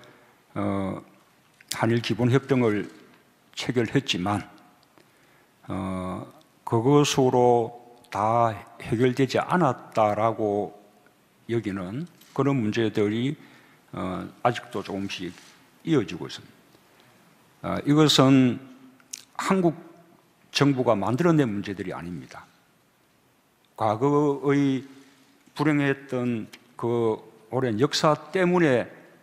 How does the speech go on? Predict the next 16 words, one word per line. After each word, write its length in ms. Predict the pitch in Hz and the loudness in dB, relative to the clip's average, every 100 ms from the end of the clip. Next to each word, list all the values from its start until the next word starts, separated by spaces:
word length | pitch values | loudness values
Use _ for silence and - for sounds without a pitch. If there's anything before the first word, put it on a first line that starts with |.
| _ _ _ | _ _ _
만들어지고 640 | 90 107 107 110 104 92 87 | -6 -4 -4 -4 -6 -8 -8
있는 200 | 90 85 | -8 -8
문제입니다. 540 | 87 85 73 69 - _ _ - - _ _ - - _ _ _ _ _ _ | -10 -10 -10 -12 -18 _ _ -20 -20 _ _ -20 -20 _ _ _ _ _ _
어, 440 | - 90 87 82 87 - _ _ _ _ _ _ _ _ _ _ - _ _ _ _ _ - | -16 -14 -14 -14 -16 -20 _ _ _ _ _ _ _ _ _ _ -20 _ _ _ _ _ 0
저는 200 | 156 143 | 2 2
일본 220 | 151 156 | 0 -2
정부가 360 | 143 127 123 117 | -2 -2 -2 -2
그에 160 | 131 | -2
대해서 420 | 107 104 131 107 | -2 -4 -4 -4
조금 240 | - 117 139 | -6 -4 -4
더 60 | |
겸허한 520 | 120 113 107 151 185 175 | -4 -4 0 2 2 2
입장을 520 | 123 127 110 92 87 - _ _ _ _ _ _ | -2 -4 -4 -4 -8 -16 _ _ _ _ _ _
가져야 280 | - 101 95 | -8 -6 -6
한다고 240 | 90 80 76 | -10 -12 -12
봅니다. 500 | - 69 73 78 | -12 -12 -12 -16